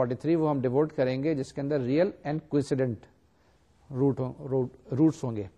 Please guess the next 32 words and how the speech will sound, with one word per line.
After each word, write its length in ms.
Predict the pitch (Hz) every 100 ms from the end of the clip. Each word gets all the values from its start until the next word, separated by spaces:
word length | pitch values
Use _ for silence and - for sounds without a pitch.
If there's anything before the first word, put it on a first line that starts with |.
| _ _ _ _ -
یعنی 180 | 147
کہ 80 | 170
آج 220 | 160 175
کے 120 | - 202
لیکچر 280 | 170 180
کے 140 | 170 185
اندر 180 | 185 226 226 - _ _ _ _ _ -
real 280 | 120 160 202
and 240 | - 139
distinct 560 | 127 127 - 208 311 - _ _ _ _ _ _ -
الگ 160 | 151
الگ 300 | 139 139 - - _ _ _ _ _
اور 120 | 147
کمپلیکس 480 | 139 127 123 110 123
روٹس۔ 180 | 101 - _ _ _ _ _ _ _ _
دوسرے 420 | 190 131 160 202
لیکچر 240 | 196 -
میں 160 | 196 240
جو 100 | 202
کہ 240 | 156 151 143
نیکسٹ 220 | 127 120
ٹائم 200 | - 147
ہوگا 240 | 156 160 226 - - _ _ _ _
انشاءاللہ، 440 | 160 156 170 160
جس 240 | 180 160 -
میں 200 | 175 208 196 -
ہمارے 260 | 127 135 143
پاس 340 | 160 180 -
ریپیٹڈ 400 | 127 131 175 170
روٹس 240 | 147 143 143
آئیں 180 | 139
گے 80 | 165